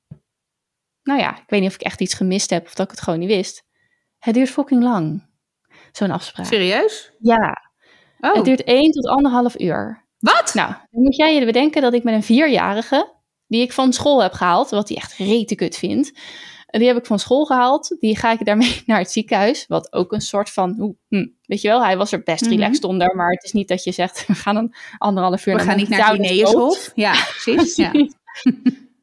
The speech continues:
Speaker 1: Eh, ja, dat was nog best pittig. En natuurlijk stond er zo'n tafel met kraaltjes op zo'n,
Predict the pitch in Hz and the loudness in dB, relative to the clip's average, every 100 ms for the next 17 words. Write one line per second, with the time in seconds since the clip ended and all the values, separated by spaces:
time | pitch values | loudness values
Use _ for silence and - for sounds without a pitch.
0 | _ _ _ - 240 262 269 262 - - | _ _ _ -4 -2 0 0 0 -2 -8
1 | _ _ _ _ _ 330 330 190 240 247 | _ _ _ _ _ 2 4 4 2 2
2 | 240 - 185 - 190 170 190 - 262 202 | 0 -2 -6 -4 -4 -2 -2 -2 -2 -2
3 | 196 202 202 202 254 202 - 208 196 196 | -2 -2 -2 0 0 0 -2 -2 -2 -4
4 | 185 175 202 196 185 - 202 190 214 190 | -2 -4 -4 -4 -6 -6 -2 -2 -2 -6
5 | 185 180 190 175 - | -6 -4 -4 -4 -6